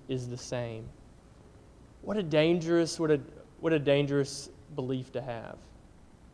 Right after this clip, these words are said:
And, but that's where men go to when they don't have this eternal purpose in their minds, that there is no difference between man and beast, because we all are just born and die.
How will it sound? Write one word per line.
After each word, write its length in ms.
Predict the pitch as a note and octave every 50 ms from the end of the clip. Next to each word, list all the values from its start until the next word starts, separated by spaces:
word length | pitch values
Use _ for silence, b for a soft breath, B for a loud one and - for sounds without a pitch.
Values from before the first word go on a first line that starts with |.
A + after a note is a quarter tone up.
| - - - - - - - - - - - - - -
And, 100 | - D3+
but 60 | E3+
that's 240 | F3+ A3+ A#3 A#3 -
where 140 | A#3 G#3+ G#3
men 260 | G3+ G3+ G3+ G#3+ G#3 G#3
go 160 | G#3 A3+ A#3+
to 220 | A#3 - - D3
when 100 | C3+ C3+
they 80 | C#3 D3
don't 180 | D#3+ - D#3+
have 260 | D#3 E3 D#3 D3+ C#3+ C#3+
this 240 | D3 C#3+ - - - -
eternal 400 | - D3+ - - F3+ F3 E3 D#3
purpose 640 | D3 - - F#3+ F#3 F#3 - C#3+ B2 - - - - - - - - - - - - - - - - - - - - - - - -
in 160 | D3 D#3 D#3+
their 120 | D#3+ D3 D3
minds, 640 | C#3+ C#3 C#3 C#3 C3 A#2 A2 - - - - - - b b b b b - - - - - -
that 120 | D#3 C#3+ C#3+
there 160 | D3 D3 C#3+
is 100 | C#3 C3
no 180 | C#3 C#3+ E3
difference 420 | F3+ E3 E3+ C#3+ - C#3 C3 B2+ -
between 320 | C3+ B2+ D#3 C3+ A#2+ A#2+
man 240 | A#2+ A#2+ B2 B2+ C#3
and 100 | D3 C#3
beast, 440 | B2+ A#2+ A2+ A2 A#2 - - - - -
because 280 | - B2+ - C#3 B2 A#2+
we 100 | B2+ B2
all 300 | B2 C3 C#3 C#3+ C#3+ C3
are 60 | B2+
just 200 | B2+ C3 - -
born 400 | - C#3 D3 D#3 D#3+ E3 D#3+ D#3+
and 220 | - C#3 C3+ B2+
die. 340 | B2 B2+ A#2+ A#2+ A#2 A#2 A#2